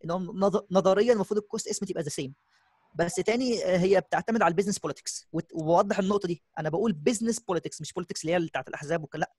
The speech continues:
بيزنس بوليتكس دي حاجة مختلفة، دي في أي بيزنس في أي حاجة، سواء أنت شغال م-،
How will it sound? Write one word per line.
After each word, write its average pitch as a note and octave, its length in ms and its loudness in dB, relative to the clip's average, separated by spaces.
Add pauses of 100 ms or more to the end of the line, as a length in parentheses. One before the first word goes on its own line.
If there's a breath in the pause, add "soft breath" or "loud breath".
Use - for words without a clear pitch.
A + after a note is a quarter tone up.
(400 soft breath)
بيزنس G3+ 280 4
بوليتكس G#3 220 0
دي E3 60 -10
حاجة F#3+ 160 -4
مختلفة، D#3+ 380 -6
دي E3+ 160 -4
في - 120 -8
أي G#3 220 2
بيزنس G3 280 0
في - 60 -6
أي F3+ 160 -2
حاجة، D3+ 140 -4
سواء E3 220 -8 (120)
أنت F3+ 140 -6
شغال E3+ 520 -6
م-، D#3+ 80 -6